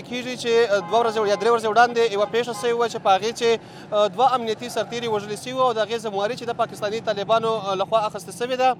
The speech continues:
آه، تر هغه وروسته په علاقه کښې، آه، کرفیو په ځای کړې شوې ده. آه، دغه کرفیو په اړوند په حکومتي کچه یا چړې دي ویل شوي، خو د دې پیښې پخلی چې دی،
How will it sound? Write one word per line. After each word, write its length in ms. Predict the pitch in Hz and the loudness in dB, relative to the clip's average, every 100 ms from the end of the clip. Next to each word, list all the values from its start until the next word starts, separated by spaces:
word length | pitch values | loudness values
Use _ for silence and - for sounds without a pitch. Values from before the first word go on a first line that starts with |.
| - - - - 247 | -6 -20 -20 -8 0
آه، 140 | 240 247 | 0 0
تر 80 | 240 | -2
هغه 160 | 247 277 | 2 2
وروسته 240 | 277 277 | 2 -4
په 100 | 220 208 | -4 -2
علاقه 260 | 214 220 | 0 0
کښې، 220 | 247 247 240 202 | -2 -2 -2 0
آه، 100 | 202 | -2
کرفیو 380 | 214 185 208 240 | -4 -8 -4 -2
په 100 | 233 | -2
ځای 120 | 208 202 | -6 -8
کړې 120 | 196 - | -8 -8
شوې 140 | 254 254 | 0 2
ده. 60 | 254 - - - - | 2 -4 -20 -8 0
آه، 140 | 233 240 | 0 2
دغه 100 | 277 269 | -2 -4
کرفیو 320 | 247 254 262 | -6 -6 -2
په 60 | 233 | 0
اړوند 200 | 254 254 233 | 0 0 -2
په 80 | |
حکومتي 320 | 220 220 214 254 | -2 -4 -6 -4
کچه 220 | 262 254 | -4 -2
یا 80 | 226 | -4
چړې 180 | 240 254 | -4 -6
دي 80 | 269 | -6
ویل 140 | 277 247 | -8 -8
شوي، 80 | 269 | -6
خو 120 | 240 | -4
د 40 | 208 | -2
دې 100 | 240 226 | -4 -6
پیښې 180 | 262 240 233 | -10 -6 -6
پخلی 220 | 220 247 | -2 -4
چې 60 | 240 | -4
دی، 60 | 240 | -2